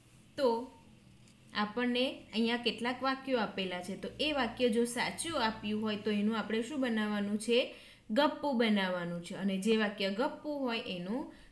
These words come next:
સાચું બનાવું છું. આ પાઠમાં મજા આવે છે ને, આવું ગપ્પા મારવાનું બધું એવું જ શીખીએ છીએ આપણે, બરાબર? તો પહેલું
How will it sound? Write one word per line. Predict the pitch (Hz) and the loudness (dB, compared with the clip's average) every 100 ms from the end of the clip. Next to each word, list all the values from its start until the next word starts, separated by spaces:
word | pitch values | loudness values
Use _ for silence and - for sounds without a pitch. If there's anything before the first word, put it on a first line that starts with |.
| - | -6
સાચું | 320 302 311 277 | 0 0 0 -2
બનાવું | 269 269 262 | 0 0 0
છું. | 254 269 254 | -2 -4 -2
આ | 196 208 | -2 0
પાઠમાં | 226 220 240 | 0 0 -2
મજા | 240 214 226 | 0 0 0
આવે | 330 480 | 0 0
છે | 466 440 | -2 -2
ને, | |
આવું | 294 262 247 | 0 0 0
ગપ્પા | 247 - 240 | -4 -2 -2
મારવાનું | 233 220 226 | -2 0 -2
બધું | 240 208 220 | -2 -2 -4
એવું | 269 - 349 339 330 | -6 -6 -6 -4 -6
જ | |
શીખીએ | - 294 240 - 254 | -6 -4 -4 -2 -2
છીએ | 240 247 | -2 -4
આપણે, | 208 208 | -4 -6
બરાબર? | 202 220 294 330 311 | -4 -4 -4 -6 -6
તો | 262 | -6
પહેલું | 262 240 220 269 330 | -2 0 0 -2 -6